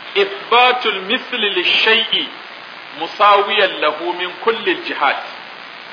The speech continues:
من بعض الجهات. إثبات المثل للشيء مساويا له من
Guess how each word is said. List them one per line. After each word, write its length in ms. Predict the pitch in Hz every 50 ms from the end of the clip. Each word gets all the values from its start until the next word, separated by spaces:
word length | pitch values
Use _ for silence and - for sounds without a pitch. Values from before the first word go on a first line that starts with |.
| - - - - -
من 160 | 170 190 190
بعض 300 | 185 196 202 196 196 196 190
الجهات. 500 | 165 - - - - - 151 - - - - - - - - - - - - - - - - -
إثبات 720 | 180 175 - - - - - 196 208 226 226 220 220 - 202
المثل 560 | 185 180 165 170 196 226 226 - - 208 180 165 143 117 - - - - - -
للشيء 840 | 143 160 175 - - - - - 226 233 226 220 - - 233 240 226 - - - - - - - - 123 143
مساويا 680 | 156 - - - 208 202 208 202 202 214 214 208 196 180 160 156 156
له 180 | 208 208 208 - 175 175 170 165 160
من 120 | 170 175